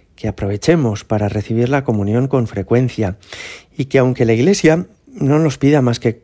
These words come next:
que comulguemos una vez al año, ese es el mandamiento tercero de la Iglesia, esa es la obligación que se nos prescribe a los católicos, hagamos lo posible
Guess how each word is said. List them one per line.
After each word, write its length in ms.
que 160
comulguemos 640
una 280
vez 200
al 120
año, 420
ese 220
es 100
el 120
mandamiento 840
tercero 480
de 80
la 120
Iglesia, 640
esa 200
es 100
la 120
obligación 640
que 100
se 100
nos 200
prescribe 500
a 60
los 120
católicos, 640
hagamos 380
lo 100
posible 540